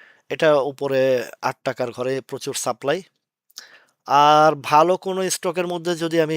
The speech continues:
হিসাব করি, বিডি ওয়েল্ডিংয়ের একটা খবর আছে, যেটা, আহ, আপনাদের কাছ থেকে জানতে পেরেছি যে তার মালিকানা পরিবর্তনের একটা হিসাব আছে। তো সেই হিসাবে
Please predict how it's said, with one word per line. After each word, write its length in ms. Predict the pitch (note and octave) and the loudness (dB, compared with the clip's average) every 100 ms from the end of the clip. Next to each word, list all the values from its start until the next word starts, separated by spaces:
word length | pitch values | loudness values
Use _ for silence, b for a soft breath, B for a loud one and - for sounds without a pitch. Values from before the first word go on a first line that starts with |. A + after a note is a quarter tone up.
| C#3+ | -4
হিসাব 240 | C#3 D#3 D3 | -4 -6 -4
করি, 160 | D#3+ C#3+ A2+ | -8 -8 -8
বিডি 240 | D3+ D3+ D#3 | -6 -4 0
ওয়েল্ডিংয়ের 580 | D#3 D3+ D3 D#3+ E3 D#3+ | 0 -2 -4 -4 -2 -2
একটা 260 | - D3+ C#3+ C3+ A2 - - | -2 -2 0 -2 -6 -12 -10
খবর 280 | C3 C3 C3+ | -6 -4 -2
আছে, 260 | A#2+ - E3 | -2 -6 -10
যেটা, 320 | B2+ B2+ A#2+ A#2 G#2 _ _ | -12 -10 -8 -6 -8 _ _
আহ, 320 | - A#2 A2 F#2 - | -12 -8 -8 -10 -14
আপনাদের 440 | - - B2+ B2 B2 | -14 -12 -10 -10 -10
কাছ 160 | A#2 B2 - | -10 -12 -10
থেকে 180 | B2 B2 | -10 -10
জানতে 300 | B2+ B2 C3+ | -8 -10 -8
পেরেছি 300 | C3 B2+ - D#3+ | -8 -10 -12 -10
যে 140 | D#3+ | -8
তার 180 | C3 B2 - B B B | -4 -6 -6 B B B
মালিকানা 440 | C#3 E3+ E3+ D#3 D3 | 2 4 4 0 -2
পরিবর্তনের 600 | C#3+ C3 B2 - A#2+ A2 | -4 -4 -6 -8 -10 -10
একটা 180 | G#2+ A#2+ | -8 -8
হিসাব 300 | C3 D#3+ D3+ | -6 -2 -2
আছে। 200 | A#2+ D#3+ | -4 -8
তো 120 | - B2 | -10 -8
সেই 200 | - C#3+ | -6 -6
হিসাবে 340 | D3+ - D3+ | -4 -6 -6